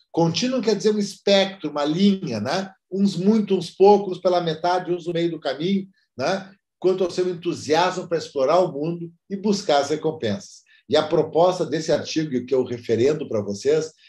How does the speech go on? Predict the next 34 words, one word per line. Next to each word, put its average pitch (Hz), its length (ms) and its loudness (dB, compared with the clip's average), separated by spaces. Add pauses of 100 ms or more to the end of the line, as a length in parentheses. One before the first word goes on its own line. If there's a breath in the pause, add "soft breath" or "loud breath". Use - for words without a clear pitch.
(140 soft breath)
é 120 80 -6
que, 131 140 -8
na 156 120 -2
verdade, 143 720 0 (720)
essa 165 320 -2
busca, 107 720 -6 (360)
que 120 80 -8
a - 20 -6
gente, 120 240 -8
essa 117 120 -10
exploração 135 640 0
do 139 120 -4
mundo, 147 400 -6 (280 soft breath)
ela 127 280 0
é 156 360 4 (120)
intrínseca 170 720 2
ao 156 80 0
processo 127 540 -4
criativo. 123 420 -6 (520 soft breath)
Não 160 220 4
é 190 140 6
todo 170 320 2
mundo 135 260 -6
igual, 101 500 0 (320)
não 151 140 -4
é 143 140 2
todo 117 240 -4
mundo 107 200 -2
igual, 92 380 -6 (100)
tá 98 80 -14
certo? 151 440 2 (420 soft breath)
Vamos 151 180 2
entender 135 380 4
isso. 107 400 2